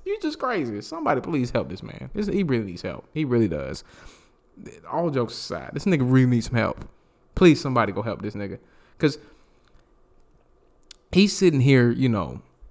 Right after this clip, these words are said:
just keeps having these moments.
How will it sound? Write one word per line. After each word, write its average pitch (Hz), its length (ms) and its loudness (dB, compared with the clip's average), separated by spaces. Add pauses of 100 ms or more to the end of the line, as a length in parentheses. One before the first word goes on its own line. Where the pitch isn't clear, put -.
(260)
just - 320 -6
keeps 160 480 2
having 131 600 0
these 117 300 2
moments. 143 760 0